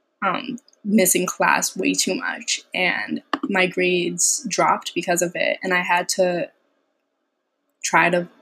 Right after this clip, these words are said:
get them back up at the end of the semester by explaining myself, and that's not something you ever want to have to deal with. So just making sure you get up and go to class.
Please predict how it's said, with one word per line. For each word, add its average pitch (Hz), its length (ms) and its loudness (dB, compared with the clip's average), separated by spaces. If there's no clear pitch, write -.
get 185 200 2
them 185 120 2
back 175 300 2
up 185 240 4
at 185 140 0
the 180 100 -6
end 175 140 -2
of 170 80 -6
the 170 80 -6
semester 180 720 0
by 180 540 4
explaining 180 960 -2
myself, - 840 0
and 175 360 -2
that's 196 340 4
not 180 300 -2
something 185 360 -4
you 180 140 -2
ever 180 260 0
want 175 360 -4
to 185 80 -6
have 190 360 0
to 180 220 2
deal 175 400 2
with. 175 260 0
So 175 600 2
just 180 240 4
making 175 300 0
sure 202 180 2
you 190 220 2
get 175 220 4
up 165 320 0
and 180 180 -2
go 175 140 0
to 175 80 0
class. - 640 2